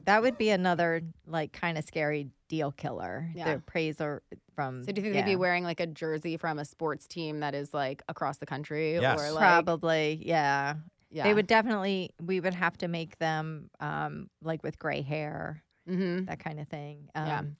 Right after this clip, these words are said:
Speaker 3: Look like the Crypt Keeper 'cause they're so
Speaker 1: Ah,
Speaker 3: old.
Speaker 1: that's a good one.
Speaker 2: <laughs>
Speaker 1: Exactly. <laughs> Right. And they're, you know, they're, uh, looking at homes that obviously are priced.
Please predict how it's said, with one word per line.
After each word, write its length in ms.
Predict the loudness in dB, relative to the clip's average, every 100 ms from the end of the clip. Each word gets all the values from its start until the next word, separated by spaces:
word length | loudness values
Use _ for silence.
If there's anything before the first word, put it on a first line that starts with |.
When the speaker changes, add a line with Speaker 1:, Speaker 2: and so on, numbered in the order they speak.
| -8
Speaker 3:
Look 160 | -2
like 120 | -2
the 60 | -2
Crypt 260 | 2 0 2
Keeper 280 | -2 -2
'cause 140 | -6 -6
they're 80 | -2
so 140 | 4
Speaker 1:
Ah, 400 | 8 10 10 10
Speaker 3:
old. 80 | 8
Speaker 1:
that's 180 | 4 2
a 40 |
good 180 | 0 2
one. 180 | 2 2
Speaker 2:
<laughs> 0 |
Speaker 1:
Exactly. 720 | -2 -2 -2 -4 -8 -6 -8 -8 -10 -10 -6
<laughs> 100 | -8 -6 -10 -10 -12 -12 -12 -18 -18 _ _ _ -12 -8 -6 -8 -8
Right. 500 | -6 -4 -4 -4 -6
And 260 | 0 0 2
they're, 260 | 2 2 -2 -8
you 140 | -6
know, 320 | -2 -2 -4 -8 -12 _ _ _
they're, 300 | -10 -6 -4
uh, 280 | -4 -4 -6 -6
looking 400 | -6 -6 -6 -6
at 120 | -6 -8
homes 340 | -6 -6 -8 -2
that 160 | -2 2
obviously 460 | 2 2 -2 -2
are 100 | -2
priced. 460 | -2 -4 -4 -8